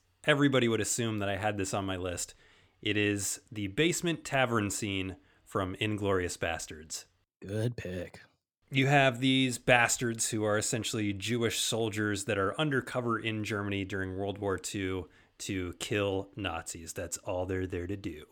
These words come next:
Speaker 1: And <laughs> we've got a couple of these soldiers in disguise, and they're meeting up in this basement tavern to kind of discuss their next steps.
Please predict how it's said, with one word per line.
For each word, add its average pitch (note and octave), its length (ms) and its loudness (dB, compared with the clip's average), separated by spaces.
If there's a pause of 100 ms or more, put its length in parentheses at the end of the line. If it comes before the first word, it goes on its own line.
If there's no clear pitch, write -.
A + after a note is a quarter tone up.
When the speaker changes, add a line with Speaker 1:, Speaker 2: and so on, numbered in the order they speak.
(640)
Speaker 1:
And F2+ 680 -4
<laughs> - 40 -20
we've A#2+ 220 2
got A#2 180 4
a G2 80 0
couple F#3 420 2
of G#2 140 2
these G2+ 500 0 (160)
soldiers G#2+ 680 0
in C#3+ 240 -2
disguise, G#2+ 680 0 (400)
and G2 420 -2 (140)
they're G#2 580 0
meeting C3+ 300 2
up A#2+ 160 2
in G#2 140 0
this F#2 160 -4
basement G#2 480 -2
tavern G#2+ 460 -2
to - 120 -10
kind G2+ 220 -4
of F#2 80 -6
discuss F#2+ 420 -2
their F#2 140 -6
next F#2 300 -6
steps. - 500 0